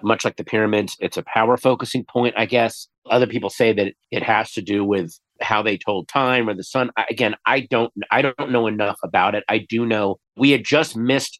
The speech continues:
the winter solstice. We were there. It was after Christmas that we went there. And the, and our tour guide was like, "Yeah, if you'd been here on the twenty-first, every, it is, this is the biggest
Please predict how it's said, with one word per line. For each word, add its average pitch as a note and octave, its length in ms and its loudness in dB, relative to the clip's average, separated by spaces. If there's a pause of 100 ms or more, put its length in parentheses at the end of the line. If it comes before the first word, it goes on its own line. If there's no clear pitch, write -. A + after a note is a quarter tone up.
the B2+ 80 4
winter A#2+ 360 2
solstice. - 760 -2 (300)
We A2+ 100 4
were A#2+ 140 6
there. A2+ 440 4 (460)
It G2+ 60 -2
was G#2 140 0
after A#2+ 320 2
Christmas F#2+ 680 -6
that G2 120 -8
we F#2+ 100 -4
went F2 280 -6
there. D2+ 340 -6 (360)
And F#2+ 180 0
the, F2+ 180 -4
and G2 160 0
our F#2 100 0
tour A2+ 280 2
guide F2 220 0
was E2 140 -6
like, E2+ 200 -2 (380)
"Yeah, G2+ 260 4
if - 160 -4
you'd G2 160 0
been G2 160 4
here F#2+ 140 -4
on F2 80 0
the E2 80 -6
twenty-first, E2+ 760 -4 (100)
every, F#2+ 720 0
it G2+ 100 4
is, G2 220 2
this G#2 160 -4
is F#2 80 -6
the - 240 -8
biggest F#2 340 -2